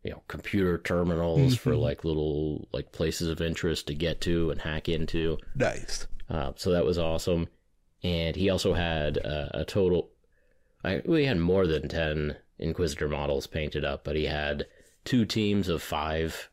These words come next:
Speaker 1: ready for us to go.
Speaker 2: Mm-hmm.
Speaker 1: And I did it. I read
Speaker 2: <laughs>
Speaker 1: a solid chunk of this book the, the night before I showed up at Eric's house.
Speaker 2: I love how you have, like, sticky notes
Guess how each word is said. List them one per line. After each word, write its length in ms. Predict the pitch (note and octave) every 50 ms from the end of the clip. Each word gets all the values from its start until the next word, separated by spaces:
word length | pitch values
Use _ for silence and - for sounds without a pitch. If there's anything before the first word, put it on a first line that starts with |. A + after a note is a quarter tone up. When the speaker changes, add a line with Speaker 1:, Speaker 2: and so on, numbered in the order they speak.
| _ -
Speaker 1:
ready 300 | E2 D#2 D#2 D#2+ F2 E2
for 180 | - F2+ E2+
us 140 | D#2+ D#2 - -
to 80 | D#2+ D#2
go. 300 | E2+ F2+ F#2+ G#2+ A#2 B2
Speaker 2:
Mm-hmm. 760 | B2+ A#2 - _ _ _ _ _ _ _ _ _ _ - -
Speaker 1:
And 680 | E2+ D#2+ D#2+ E2 E2 E2 E2 E2+ E2 E2 D#2+ D#2 - - - _ _ _
I 100 | - F2+
did 200 | F2 F2 C3+ C3+
it. 180 | C#3 - - - _ _ _ _ _ _ _ -
I 160 | D#2+ E2+ F2+
read 720 | F#2+ F#2+ F#2+ F2 F2 F#2 F#2+ G2 G#2 G#2 G2 F#2 F#2 E2+ - - _ D#3 D3 -
Speaker 2:
<laughs> 200 | D#3 D#3 C#3 C3
Speaker 1:
a 140 | D3+ D#3+
solid 760 | D3+ - - D3 - F2 F2+ F#2+ G#2 A2 G#2+ G#2 G2 F2+ F2+ -
chunk 340 | - - G2 G#2 A2+ G#2+ -
of 180 | A#2+ G2+ F#2 F2+
this 180 | G2+ G#2+ -
book 320 | - F#2+ F2+ A2+ G#2+ F#2+ - F#2+ F#2+ F#2+ - - - - -
the, 320 | F2+ F2 F2 F2 E2+ - -
the 140 | F2+ F2+
night 300 | E2+ E2 E2+ F2+ F#2 - -
before 280 | F2+ - - G2 F2+
I 80 | F2+ F2+
showed 240 | E2 - G2 F#2 F2+
up 200 | F#2+ G2 - G#2+
at 80 | F#2
Eric's 340 | F#2 F#2+ F#2+ F#2+ F2+ - -
house. 300 | E2 D#2 D#2 D#2 D2+ -
Speaker 2:
I 80 | - G2
love 160 | G2+ G#2 A2
how 80 | A2 A2
you 140 | A2 G#2+ G#2
have, 80 | G#2
like, 200 | G#2+ G2+ F#2+ - -
sticky 420 | - - - - G2+ - - A2
notes 340 | G#2+ G2+ F#2+ G2 - - -